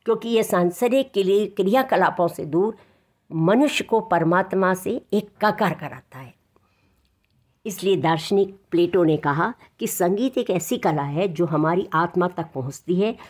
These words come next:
और इसमें सद्गुणों का प्रेम उत्पन्न करती है। इसके बाद हम देखते हैं कि दूसरा, विभिन्न धर्मों में,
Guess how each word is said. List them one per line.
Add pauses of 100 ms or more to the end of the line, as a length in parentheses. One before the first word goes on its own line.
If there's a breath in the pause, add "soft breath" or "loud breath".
(160 loud breath)
और
इसमें
सद्गुणों
का
प्रेम
उत्पन्न
करती
है। (2000)
इसके
बाद
हम
देखते
हैं
कि
दूसरा,
विभिन्न
धर्मों
में,